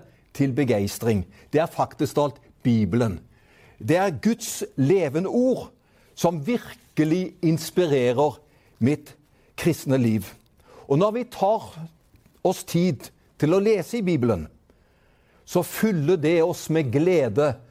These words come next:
og takknemlighet. Vi blir fulgt av en visshet om at vi ikke trenger å opptre som slaver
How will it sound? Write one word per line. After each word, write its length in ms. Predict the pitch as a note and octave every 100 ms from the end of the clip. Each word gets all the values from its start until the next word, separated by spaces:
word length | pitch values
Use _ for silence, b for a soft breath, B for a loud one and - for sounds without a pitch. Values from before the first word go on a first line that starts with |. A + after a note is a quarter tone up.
| b b
og 180 | B2+ A#2+
takknemlighet. 880 | C#3+ - B2+ F#2+ G#2 G#2+ - - - _ b b b b
Vi 120 | D3+ F#3+
blir 160 | A3+ A3+
fulgt 760 | - A3 A#3+ - - _ - - -
av 160 | D3+
en 120 | F3+
visshet 680 | C#3+ F3+ - F#3 C3 - - _ _ _ _ b b b b b b b
om 120 | D3+ F#3+
at 140 | F#3+
vi 80 | A3+ -
ikke 320 | - - C#4+ -
trenger 500 | - F#3 F3+ G#3+ A#2+ - _ _ _ _ _ _
å 80 | A3 A3 F#3
opptre 440 | - - - G3 F#3
som 280 | F#3 G3+ - -
slaver 600 | - - A3+ F#3 E3+ A#3